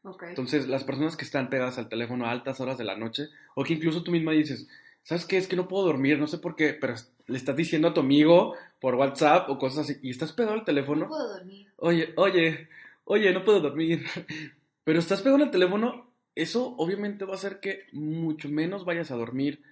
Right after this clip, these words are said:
Speaker 2: porque por lo que te estoy diciendo que está diciendo este estudio, ¿no? La luz led de estos dispositivos, pues, interfieren ya exactamente con, con los mecanismos cerebrales,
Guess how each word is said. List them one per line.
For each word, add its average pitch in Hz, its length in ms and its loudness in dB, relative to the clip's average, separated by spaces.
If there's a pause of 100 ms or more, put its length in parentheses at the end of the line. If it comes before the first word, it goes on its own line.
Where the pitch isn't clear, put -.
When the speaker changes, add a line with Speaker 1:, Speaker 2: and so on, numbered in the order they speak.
(120)
Speaker 2:
porque 123 480 -6
por 131 120 -4
lo 135 100 -2
que 135 80 -10
te 135 80 -10
estoy 135 200 -6
diciendo 151 360 -4
que 147 80 -10
está 127 220 -8
diciendo 135 320 -8
este 135 160 -14
estudio, 135 360 -4
¿no? 127 220 -6 (320)
La 131 140 -2
luz 147 320 2
led 151 300 2
de 131 160 0
estos 131 200 -6
dispositivos, 123 720 -6
pues, 120 180 -12
interfieren 127 640 -2 (380)
ya 151 260 2
exactamente 170 720 -2
con, 147 320 -4
con 117 720 -6 (120)
los 123 180 -6
mecanismos 139 500 0
cerebrales, 135 680 0